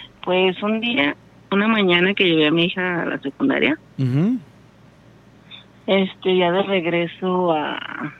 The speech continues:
Speaker 1: pues bajé de, de mi auto.
Speaker 2: Sí.
Speaker 1: Y,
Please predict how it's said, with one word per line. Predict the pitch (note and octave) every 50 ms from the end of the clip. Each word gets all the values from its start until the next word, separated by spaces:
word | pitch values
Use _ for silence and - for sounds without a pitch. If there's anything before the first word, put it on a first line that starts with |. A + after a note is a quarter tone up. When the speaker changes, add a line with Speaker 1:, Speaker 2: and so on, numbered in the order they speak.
| - - - - - - - - - -
Speaker 1:
pues | - E3+ D#3+
bajé | D3+ D#3 D3 - E3+ D#3+
de, | D3+ E3 E3+ E3+ D#3+ D#3 D3 C#3 C3 C3 - - - - - - - -
de | - D3+
mi | D3 D3+ D#3
auto. | E3 F#3 F#3+ - - - - - - - - - - - -
Speaker 2:
Sí. | - - D3+ C3+ G#2+ F#2+ - - - - - - - - - - _ - - - - - - - - - - - -
Speaker 1:
Y, | - - D3+ D3+ D3+ D3 D3 D3 C#3+ C#3+ C#3+ C#3 C#3 C3+ C3+ -